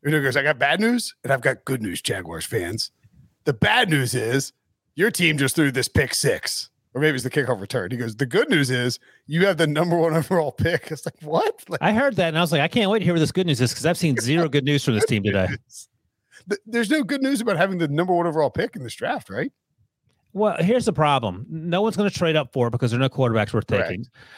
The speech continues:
Speaker 2: Number two, you've drafted two edge rushers as first-round picks in two of the last three drafts. So you don't need Aiden Hutchinson or Kayvon Thibodeau. You can take him.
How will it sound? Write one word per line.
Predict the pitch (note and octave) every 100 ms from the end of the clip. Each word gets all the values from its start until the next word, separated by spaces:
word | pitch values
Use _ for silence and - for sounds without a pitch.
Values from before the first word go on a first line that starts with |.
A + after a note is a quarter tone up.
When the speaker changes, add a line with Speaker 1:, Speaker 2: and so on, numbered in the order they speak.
| - _
Speaker 2:
Number | G3 C4 A#3
two, | - A3+ G#3
you've | D#3+ D#3
drafted | C#3+ E3 F#3 F3 C#3+
two | - G3
edge | D#3+ D#3+
rushers | C#3+ D3 B2
as | D3 - B2+ -
first-round | D#3+ C3+ C3+
picks | C#3+ C3+
in | C3
two | D3+
of | D3
the | C3
last | A#2+ -
three | A#2+
drafts. | G#2+ F#2 F2+ -
So |
you | B2+
don't | F3 G#3
need | B2 C3 D#3+ D#3
Aiden | C3 C3+ A#2
Hutchinson | B2 - B2
or |
Kayvon | A2 B2+ A2+ A2
Thibodeau. | B2 G#2+
You | A2+
can | - D#3
take | - E3+ F3+
him. | A#2 A#2